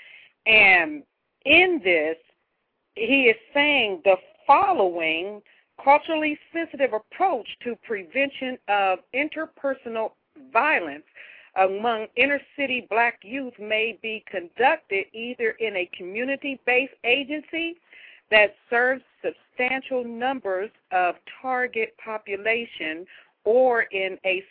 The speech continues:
school setting. And it should be delivered in a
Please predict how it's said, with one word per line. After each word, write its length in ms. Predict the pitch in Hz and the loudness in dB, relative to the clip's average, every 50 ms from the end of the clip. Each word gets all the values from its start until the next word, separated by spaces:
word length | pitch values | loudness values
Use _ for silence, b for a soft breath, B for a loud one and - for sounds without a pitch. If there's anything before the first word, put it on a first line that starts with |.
| _ _ | _ _
school 420 | _ - 311 339 330 330 302 247 240 _ _ _ _ _ | _ -6 -4 -4 -4 -4 -4 -6 -8 _ _ _ _ _
setting. 380 | 196 170 147 131 - - - - _ _ _ _ _ B B B B B B B B | 0 0 0 0 -4 -12 -20 -20 _ _ _ _ _ B B B B B B B B
And 180 | 208 202 202 202 | 2 2 2 2
it 120 | 190 185 - - - | 0 -2 -2 -4 -4
should 200 | 294 285 220 196 | -4 -4 -4 -6
be 160 | 233 220 202 | -8 -8 -6
delivered 600 | - 196 185 185 202 202 226 233 233 262 277 254 | -6 -6 -6 -4 0 0 2 2 2 0 -2 -2
in 200 | 226 214 208 190 | -2 -4 -4 -6
a 140 | 165 175 | -8 -8